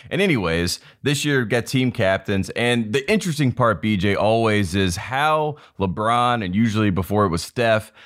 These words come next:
how they stack up the rest of the league, right? So I, th-, that, that is the fascinating part for the fans, and it starts with the first pick, B J, Giannis Antetokounmpo. LeBron James picks him,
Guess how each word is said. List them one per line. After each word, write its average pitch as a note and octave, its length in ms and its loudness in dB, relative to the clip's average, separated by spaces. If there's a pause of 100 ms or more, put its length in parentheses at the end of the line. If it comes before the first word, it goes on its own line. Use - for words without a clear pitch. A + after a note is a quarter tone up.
how C3+ 200 0
they C3+ 160 -2
stack A#2 440 -2
up G#2 160 -2
the F#2+ 80 -2
rest F#2 240 0
of F2 80 0
the D#2+ 60 -2
league, D2+ 260 -2
right? E2+ 240 2
So G#2+ 120 0
I, G#2 120 4
th-, G#2+ 300 -4
that, C#3 200 0
that E3 180 2
is E3 120 -2
the C#3 100 -4
fascinating A#2 580 0
part F#2 280 2
for F2+ 100 -2
the E2+ 80 -2
fans, F2+ 480 0 (220)
and C3 120 0
it B2 100 0
starts D3+ 520 -2
with G#2+ 160 -2
the - 80 -6
first G#2+ 340 0
pick, E2+ 240 -2
B D#2+ 140 -2
J, D#2 360 0 (260)
Giannis G#2 520 0
Antetokounmpo. F2 960 0 (460)
LeBron G2+ 460 0
James E2 460 0
picks - 340 -2
him, D#2+ 400 0